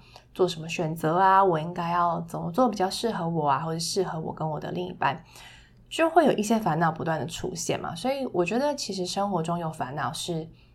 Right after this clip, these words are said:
非常正常的，或是你在工作中可能就会有一些工作上的烦恼啊，或是工作人际上的烦恼，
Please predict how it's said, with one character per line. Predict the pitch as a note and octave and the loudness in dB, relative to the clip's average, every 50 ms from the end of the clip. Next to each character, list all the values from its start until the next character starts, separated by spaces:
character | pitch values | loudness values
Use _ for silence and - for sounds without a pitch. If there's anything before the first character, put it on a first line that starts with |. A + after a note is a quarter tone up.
| - _ _ - - | -20 _ _ -18 0
非 | - D#4 | 2 4
常 | D4+ C4 A#3 | 4 4 4
正 | A#3 D#4 C#4+ A3+ | 2 2 2 2
常 | A3 G3+ - - - - | 2 0 -4 -6 -8 -6
的， | - - - - - - - - - | -4 -4 -2 -2 -4 -10 -16 -20 -10
或 | - - | -8 -4
是 | A3 A3 G#3+ | -2 0 2
你 | F#3+ D#3 | 2 2
在 | D#3 F#3 G3 | 2 0 0
工 | G3+ G#3+ A#3 B3 | 2 2 0 2
作 | B3 C4+ A#3+ | 4 2 2
中 | G3+ G#3 G3 F#3+ F#3+ | 4 2 0 0 0
可 | F#3 F#3 | -2 -4
能 | D#3+ D3+ | -6 -6
就 | D#3+ F3+ | -4 -4
会 | F3 F3+ | -2 -2
有 | F3 D#3 C3 | -2 -2 -2
一 | - | -4
些 | D#3+ - - D#3+ D#3+ D#3+ | -4 -2 -2 -2 -2 -2
工 | D#3+ - G3+ A3+ | -2 -2 -2 0
作 | A#3+ A#3+ | 0 0
上 | A#3+ B3 A#3 G#3 | 0 0 -2 -2
的 | G3 | -2
烦 | G3 - F#3 E3 F3 | -2 0 0 0 2
恼 | F3+ E3 | 2 2
啊， | D#3+ D3+ D3+ | 2 2 2
或 | E3 | 0
是 | E3 F3+ | -2 -4
工 | F3 - F3+ F#3 | -2 -2 -2 0
作 | F#3+ G3+ F#3+ F3+ | 2 2 2 2
人 | E3+ D3+ C#3 D#3+ | 2 -2 -4 -6
际 | F3 - C4+ B3+ | -4 -2 0 2
上 | B3 B3 A3 | 2 4 4
的 | G3+ F3+ | 2 0
烦 | - - D3+ C#3 D3 | -2 -2 -4 -4 -2
恼， | E3 E3 C#3+ B2+ - - | -2 -2 -2 -2 -4 -8